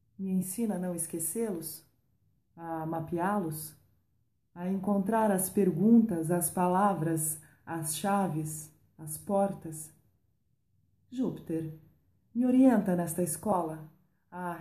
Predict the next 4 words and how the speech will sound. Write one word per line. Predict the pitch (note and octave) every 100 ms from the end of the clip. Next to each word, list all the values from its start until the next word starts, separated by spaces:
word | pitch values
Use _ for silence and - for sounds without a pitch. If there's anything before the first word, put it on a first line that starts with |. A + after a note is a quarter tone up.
| D#3
instituição | F#3+ F#3 - F#3 F3+ E3 - F3 D#3+
do | D#3
sonho. | - A3 F3+ D#3+ - - _ _ _ _ _ _ _ _ _ _ _ _ _ _ _ _ _ _ _ G#3
Efemérides. | - G#3+ G#3 E3 C#3+ D3 D3+ - -